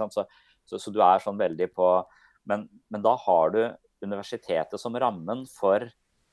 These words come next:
eh, for den, eh, samhandlinga. Og, og hvis jeg bare hadde flyttet inn til det landet og skulle jobbe, og ikke hadde hatt særlig kollegaer og sånt, da skjønner jeg ikke hvordan jeg skulle gjort det. Og når jeg da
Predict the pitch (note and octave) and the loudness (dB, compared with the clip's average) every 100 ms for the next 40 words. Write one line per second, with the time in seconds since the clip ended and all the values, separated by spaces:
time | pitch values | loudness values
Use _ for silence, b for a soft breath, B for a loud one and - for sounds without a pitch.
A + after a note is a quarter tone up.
0 | _ - G2+ G2+ F2+ - - A2 G#2 G2+ | _ -2 0 0 -2 -6 0 2 2 0
1 | G#2+ G#2+ G#2 G2+ - - C#3 G#2 F#2 F2 | -2 0 0 0 -8 -4 -4 -2 -8 -6
2 | G2 B2 D#3+ - _ _ _ _ _ _ | -6 -2 -4 -4 _ _ _ _ _ _
3 | _ _ _ A2 A2+ - G#2 G#2 B2+ A#2+ | _ _ _ -2 -2 0 -4 -2 0 2
4 | F#2 G2+ - B2+ - F#2 F2 A#2 G#2 G2+ | 0 0 -6 -10 -6 -8 -4 0 2 0
5 | E2 F2+ - G2+ G2+ C3+ A#2+ F#2 F#2 G#2+ | -2 -6 -10 -10 -2 -4 -4 -4 0 2
6 | A2+ F#2 G#2+ G2 A2+ F2 - A2 F2 D2+ | 2 -2 -2 -2 -2 -2 -2 -2 -2 -2
7 | E2+ B2 A2+ - - D#2+ D#2 F2+ G2 F2+ | -6 -8 -10 -12 -10 -10 -8 -8 -8 -12
8 | - - - G2 G#2+ - A#2+ C3 _ - | -14 -18 -14 -10 -10 -8 -8 -8 _ -12
9 | G2 G2 _ - G3+ G3+ _ _ _ _ | -10 -10 _ -4 -4 -4 _ _ _ _
10 | _ _ C5 - _ _ - A#2 A#2 G2+ | _ _ -20 -20 _ _ 0 2 4 6
11 | G#2+ G#2+ | 6 8